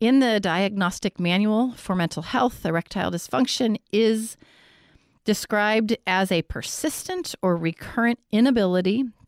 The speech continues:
to attain or maintain until completion of the sexual activity an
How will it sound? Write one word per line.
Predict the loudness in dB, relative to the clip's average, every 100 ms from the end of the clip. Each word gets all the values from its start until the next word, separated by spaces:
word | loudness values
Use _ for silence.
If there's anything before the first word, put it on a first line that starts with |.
| _
to | -2 2 2 0 -4
attain | -6 -2 2 4 2
or | 2 0
maintain | 0 0 0 -4 -2 -2 -2 -4 -6 _ _ _ _ _ _
until | -4 -2 -2
completion | 0 0 0 0 0 -2 -2
of | -2 -2
the | -4
sexual | -4 -6 -2 -2 -2 -4
activity | -6 -8 -4 -2 -2 -4 -10 _ _
an | -4